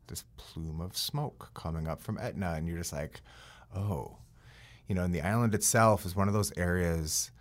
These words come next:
you know, in my mind, I kinda compare it to, like, Andalusia in, in Spain, right? It's been conquered and reconquered so many times that the culture is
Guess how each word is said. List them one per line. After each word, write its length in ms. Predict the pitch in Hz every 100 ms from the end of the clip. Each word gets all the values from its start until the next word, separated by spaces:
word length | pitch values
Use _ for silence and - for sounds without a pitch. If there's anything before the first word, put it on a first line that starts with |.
| - -
you 80 | 95
know, 60 | 92
in 240 | - 110
my 160 | 101 107
mind, 260 | 104 95
I 60 | 92
kinda 220 | - 90
compare 320 | 85 80 87
it 80 | 85
to, 100 | -
like, 180 | 82 80 -
Andalusia 760 | 87 82 85 - 95 87 80 65
in, 440 | 80 78 78 76 -
in 100 | 82
Spain, 420 | 76 - 85 73 69
right? 240 | 76 73
It's 140 | 73
been 200 | - 78
conquered 460 | 76 - 82 87 85
and 160 | 80 80
reconquered 640 | 82 - 82 76 71 71
so 180 | - 92
many 220 | 90 85
times 460 | 85 85 82 76 76
that 120 | 78
the 80 | -
culture 640 | - 107 120 - 95 80
is 800 | 76 76 76 71 69 - - -